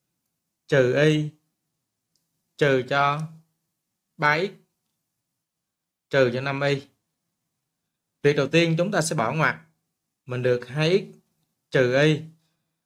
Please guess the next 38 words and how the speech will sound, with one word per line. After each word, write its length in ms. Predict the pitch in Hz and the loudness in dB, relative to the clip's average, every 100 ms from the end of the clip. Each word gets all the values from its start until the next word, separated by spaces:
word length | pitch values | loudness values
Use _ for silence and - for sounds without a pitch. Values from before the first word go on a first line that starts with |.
| _ _ | _ _
Chú 140 | - 196 | 2 6
ý 280 | 202 247 - | 6 2 -2
khi 140 | - | -2
bỏ 160 | 160 120 | 2 0
dấu 160 | 165 196 | 0 -4
ngoặc 160 | 127 | -6
này 180 | 123 127 | -4 -6
mà 120 | 120 | -6
trước 260 | - 185 220 | -4 -6 -4
dấu 120 | 202 | -6
ngoặc 280 | 160 104 - _ _ _ | -4 -4 -6 _ _ _
nó 160 | 131 131 | -12 -8
có 180 | 147 | -4
dấu 220 | 156 180 180 | -4 -6 -2
trừ, 300 | 139 120 101 _ _ _ _ | 0 0 -4 _ _ _ _
cho 100 | 147 | -12
nên 80 | 139 | -6
chúng 140 | 156 | -6
ta 100 | 165 | -4
đổi 300 | 139 110 107 | -4 -4 -4
dấu 440 | 117 139 170 220 - - | -4 -4 -4 -6 -10 -12
các 120 | 160 | -8
số 140 | 175 | -4
hạng 220 | 165 101 104 | -4 -4 -6
trong 140 | 123 | -2
ngoặc. 180 | 123 - - _ _ _ _ _ | -2 -4 -12 _ _ _ _ _
Ba 200 | - 151 | -4 -2
x 100 | 190 - - _ _ - | -2 -6 -16 _ _ -10
đổi 180 | 117 131 | -8 -4
thành 320 | 131 123 135 _ _ _ _ _ _ _ - | -6 -6 -12 _ _ _ _ _ _ _ 0
trừ 200 | 135 117 | 2 2
ba 180 | 127 139 | 0 -2
x, 100 | 175 - _ _ _ _ _ | -6 -12 _ _ _ _ _
trừ 160 | - 135 | 0 2
năm 220 | 135 151 | 2 0
y 340 | 165 170 170 160 - _ | 2 2 -2 -8 -14 _
đổi 220 | 117 120 | -6 -4
thành 400 | 131 117 113 117 | -2 -4 -6 -16